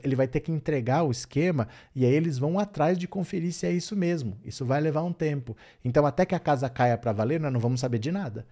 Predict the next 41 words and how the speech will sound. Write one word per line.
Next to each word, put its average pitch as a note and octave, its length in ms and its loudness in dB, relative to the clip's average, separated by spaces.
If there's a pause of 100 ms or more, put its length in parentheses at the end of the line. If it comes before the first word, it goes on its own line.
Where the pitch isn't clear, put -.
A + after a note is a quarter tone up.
(300)
Nem B2 180 4
que C3 100 -4
o C#3 80 4
Anderson B2+ 360 2
Torres A2+ 320 4
delatou, C3+ 640 2
nem C#3 220 -2
que C#3+ 80 -4
o D3 40 -2
Mauro C#3 280 0
Cid B2+ 360 -4
delatou. B2+ 600 -6 (260)
Até D3 220 2
porque F#3 300 0
a E3+ 60 0
própria G#3 380 0
vida D#3+ 220 -2
deles C#3+ 240 -2
passa - 280 -8
a - 20 -6
tá D#3+ 160 -2
em F#3+ 40 0
risco, C#3+ 400 -4 (220)
né? C3+ 120 -2
Se C3 120 -8
o B2 40 -6
cara D3 200 6
vai E3 160 2
pra E3+ 180 -2
casa A#2 320 0
sendo A#2 300 0
o G#2+ 40 0
grande B2 340 2
delator, A2 560 0 (340)
a C#3+ 80 -4
vida C#3 260 2
dele C#3 240 0
tá C#3+ 200 -2
em C#3+ 40 -2
risco, A#2 320 -4
mas B2 440 -2